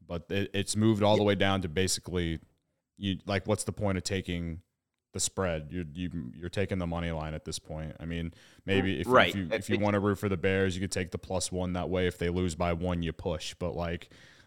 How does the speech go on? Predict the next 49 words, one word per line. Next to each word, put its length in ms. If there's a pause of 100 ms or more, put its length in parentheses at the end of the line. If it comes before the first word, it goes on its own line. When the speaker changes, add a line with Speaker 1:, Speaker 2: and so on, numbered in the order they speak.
Speaker 1:
there's 300
no, 180
literally 540
no 120
point 280
in 60
taking 280
the 80
spread. 460 (340)
Do 100
not 360
be 100
that 260
moron 520
who 100
takes 480 (460)
the 220 (140)
Commanders 500
minus 420
one, 300
and 100
if 100
they 140
win 220
by 140
one, 240
you 140
only 220
push. 420
Just 260
take 260
the 80
money 280
line. 380
That's, 280
like, 180
the 80
best 340
advice 340
I 80
could 180
give 200
you 140
when 140
it 60
comes 260
to 160
these 200
lines. 420